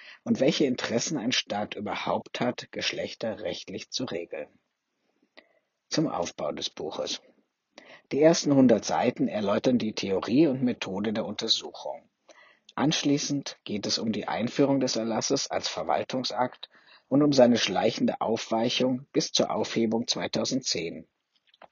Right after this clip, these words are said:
Die wichtige Rolle von Transvereinen und AktivistInnen, aber auch KlägerInnen, die den Erlass vor Gericht bekämpften und immer wieder Erleichterungen durchsetzten, wird vorgestellt.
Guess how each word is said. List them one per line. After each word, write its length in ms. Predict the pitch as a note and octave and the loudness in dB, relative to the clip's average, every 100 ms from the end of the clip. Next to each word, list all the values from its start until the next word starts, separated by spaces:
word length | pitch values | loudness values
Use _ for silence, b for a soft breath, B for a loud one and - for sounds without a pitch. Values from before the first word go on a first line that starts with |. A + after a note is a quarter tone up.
| _ _ - - | _ _ -14 -2
Die 100 | A2 | 4
wichtige 400 | C#3+ - C#3+ A#2 | 4 4 2 0
Rolle 280 | - G#2+ A2 | 0 -2 -2
von 200 | - G2+ | -4 -6
Transvereinen 920 | A2 C#3+ - - - F#2 G2+ A2+ B2 B B B | -2 -2 -2 -4 -4 -4 -2 0 -2 B B B
und 220 | - A2 | -6 -4
AktivistInnen, 1080 | - - A2+ C3 E3 - - A2 A2+ C3 C3+ b b b b | -4 0 2 4 2 0 -4 -2 0 0 -2 b b b b
aber 200 | A#2 - | -2 -2
auch 140 | - | -2
KlägerInnen, 920 | - G#2+ C#3+ C#3 A2 A2 A#2+ B2+ A#2+ | 4 6 8 6 4 4 4 4 2
die 140 | A#2 G#2+ | -2 0
den 180 | A2+ G2 | 0 -2
Erlass 420 | F#2+ G#2+ A#2 - | -2 -2 -2 -2
vor 220 | - G#2 | -2 -4
Gericht 520 | - G#2 A#2+ - - - | -4 -2 -2 -4 -10 -10
bekämpften 720 | - B2 D3+ - - F#2+ A2 B B B | -4 0 0 -4 -10 -10 -12 B B B
und 160 | G#2+ G#2 | -6 4
immer 240 | C#3 C#3+ | 8 10
wieder 160 | C3 A#2+ | 10 8
Erleichterungen 800 | G#2 G2 B2+ - B2+ A#2 A2 G2+ | 6 2 0 2 0 2 0 0
durchsetzten, 920 | A#2 B2+ - A#2 - - B2+ A2+ G2+ | 0 -2 -2 -2 -4 -2 0 0 -2
wird 200 | G#2+ - | -4 -4
vorgestellt. 880 | - E2+ E2 F2 - G2+ D2 - | -6 -4 -4 -6 -6 -6 -6 -8